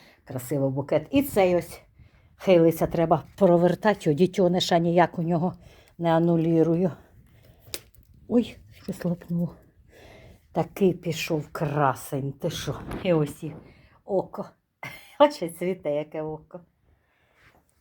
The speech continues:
Вже дітьониш так попер, а як же що від ціля відірватися у дітьониша? Я вже хотіла пересадити. Ага, хренушки. Я даже, а, я ж його тоді отламувала, все, отак отламуєш дітьониша, о, дивіться.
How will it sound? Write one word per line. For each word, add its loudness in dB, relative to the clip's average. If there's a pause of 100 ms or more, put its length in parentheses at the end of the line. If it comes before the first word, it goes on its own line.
(120)
Вже 2
дітьониш 2
так -4
попер, -2
а 0
як -2
же -8
що -2
від -2
ціля -2
відірватися -2
у -2
дітьониша? -6
Я -2
вже -4
хотіла -2 (400)
пересадити. -4
Ага, -2
хренушки. -4
Я -4
даже, -4 (440)
а, 2
я 4
ж 2
його 2
тоді 4
отламувала, 2
все, -2
отак -2
отламуєш 0
дітьониша, -4
о, -2 (640)
дивіться. -10